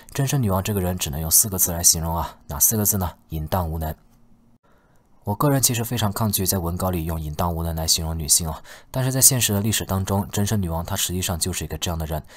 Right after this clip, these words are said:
根据朝鲜三国史记以及其他的相关文献所描述，真神女王在位期间，她是一直都跟自己的叔父同床共枕。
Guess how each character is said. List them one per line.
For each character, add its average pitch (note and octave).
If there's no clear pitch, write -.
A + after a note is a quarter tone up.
根 C3+
据 C#3+
朝 A#2+
鲜 A#2
三 A2
国 A2
史 F#2
记 G2
以 F2
及 F2
其 E2+
他 F2
的 F#2
相 F#2+
关 F#2+
文 D#2+
献 F2+
所 D#2+
描 D2+
述， F2
真 C#3
神 C#3
女 G#2
王 G2
在 G#2+
位 G2+
期 G2
间， G2
她 A2
是 A#2
一 A2+
直 F#2+
都 F2+
跟 F2+
自 F#2+
己 D#2+
的 -
叔 -
父 F#2+
同 F2+
床 D#2+
共 E2+
枕。 E2